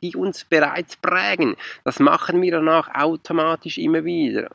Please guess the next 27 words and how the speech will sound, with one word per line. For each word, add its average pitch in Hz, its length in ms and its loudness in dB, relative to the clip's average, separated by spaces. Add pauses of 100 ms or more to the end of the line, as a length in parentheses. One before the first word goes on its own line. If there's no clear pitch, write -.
(100)
Außer - 400 2
in 156 160 4
Pubertät, 175 560 0
da 123 120 -4
wollen 127 200 2
wir 127 80 2
vielleicht 113 340 2
mal 127 160 2
Neues 165 420 2
erfahren 120 420 4
und 110 180 -4
zeigen, 127 400 2
nee, 143 180 8
jetzt 139 320 4
geht 135 200 4
es 165 120 2
bitte - 300 0
anders, 151 440 -4 (440)
äh, 135 180 6
ich 139 200 2
möchte 131 340 2
was 135 160 -2
anders 135 320 0
zeigen. 127 400 0 (240)
Und - 100 -2
das 180 140 0
sind 214 220 -2